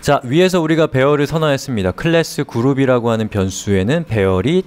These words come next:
담겼다라는 뜻이고, 그 배열의 실제 내용은 여기 있는 이것들입니다.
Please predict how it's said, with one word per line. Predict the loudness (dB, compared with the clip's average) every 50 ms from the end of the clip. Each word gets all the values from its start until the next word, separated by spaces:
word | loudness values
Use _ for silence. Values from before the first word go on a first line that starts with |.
| -6 -14 _
담겼다라는 | -6 -4 -4 -2 -2 0 0 0 -2 -4 -6 _ -6 -4 -4 -6 -10 _ _ _ _ -10 -6 -4 -2 -2 -2 -2
뜻이고, | -2 -2 -2 -2 0 0 0 0 0 -2 -4 -10 -20 -20 -20 -8 -4
그 | -4 -2
배열의 | 0 2 2 2 4 2 0 0
실제 | -2 -4 -2 -2 0 0
내용은 | 2 2 2 0 0 -2 -2 -2 0
여기 | -2 0 0 0
있는 | 0 2 0 0 0
이것들입니다. | -2 -2 0 0 0 0 0 -2 -2 -2 -2 -4 -8 -10 -14 -16